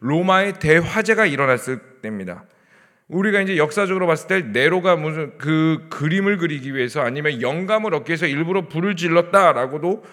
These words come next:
우리가 역사 시간에 배우기도 하는데, 어쨌든 이 불이, 이 로마 때에 대화재가 났을 때에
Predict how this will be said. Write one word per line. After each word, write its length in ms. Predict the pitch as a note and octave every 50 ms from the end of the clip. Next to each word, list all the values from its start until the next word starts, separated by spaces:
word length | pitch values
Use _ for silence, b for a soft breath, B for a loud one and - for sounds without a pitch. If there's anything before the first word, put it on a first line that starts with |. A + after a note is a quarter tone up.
| B B B -
우리가 200 | D3+ D3+ D3+ C3
역사 220 | B2 B2 A#2+ E3 E3+
시간에 340 | D#3+ - D3+ E3 E3 E3
배우기도 420 | C#3 D3 C#3+ D3+ D#3 D3+ E3 E3 F3
하는데, 440 | F3 E3+ E3 E3 F#3 F3+ C3+ - B B B B B B B
어쨌든 720 | - F3 G3+ G#3 G#3 - A#3+ A#3 - - - A#3 A#3+ A3 F#3+
이 120 | F#3 F#3+ F#3 F#3 - - -
불이, 400 | - D#3+ F3 G3 F#3+ F3+ D#3 - -
이 120 | - D#3 D#3+
로마 680 | D#3+ C#3+ C#3 D3 D#3+ F3 F3+ F3 E3+ E3+ E3+ - -
때에 400 | - E3 E3+ F3+ F3 D3 A2 -
대화재가 720 | - D3+ D#3 G3 G#3 F#3 F3 G3+ G#3+ - A3 G#3 G#3+ G#3
났을 440 | E3+ C3+ A#2+ A#2+ A#2 - D#3+ E3+ D#3+
때에 460 | E3 _ C#3+ C#3 C#3 D3+ F#3 G#3 G#3